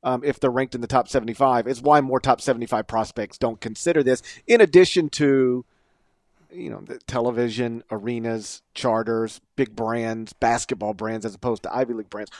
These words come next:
All of that plays a role. I will say that I have, you know, when I asked the question on Twitter, "Why don't more,"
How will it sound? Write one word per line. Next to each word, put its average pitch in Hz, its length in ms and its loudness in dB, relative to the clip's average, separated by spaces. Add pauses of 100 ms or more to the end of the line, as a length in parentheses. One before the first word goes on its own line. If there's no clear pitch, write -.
(100)
All 226 240 10
of 165 60 2
that 147 180 6
plays 123 240 2
a 117 60 -6
role. 117 340 -2 (380)
I 180 100 8
will 240 220 2
say 175 240 6
that 143 240 6
I 143 120 6
have, 139 520 2 (1000)
you 185 80 -4
know, 156 60 0
when 135 140 0
I 160 140 0
asked 165 300 0
the 127 60 -8
question 135 360 -2
on 117 100 -6
Twitter, 110 380 -6
"Why 110 180 -4
don't 123 200 -4
more," 113 340 -6